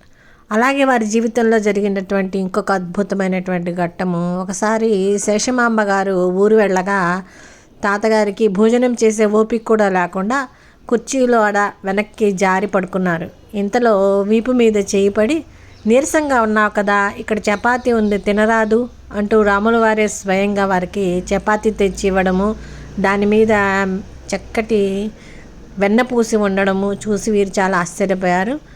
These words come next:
రాముల వారే స్వయంగా తెచ్చి తన బిడ్డ నీరసంగా ఉన్నాడని స్వయంగా చపాతీ తినిపించినటువంటి ఇదనమాట.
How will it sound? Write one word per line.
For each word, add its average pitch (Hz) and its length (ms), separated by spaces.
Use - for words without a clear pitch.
రాముల 254 340
వారే 269 320
స్వయంగా 240 640
తెచ్చి 220 380
తన 196 460
బిడ్డ 185 300
నీరసంగా 208 680
ఉన్నాడని 185 840
స్వయంగా 233 520
చపాతీ 220 540
తినిపించినటువంటి 190 1120
ఇదనమాట. 185 760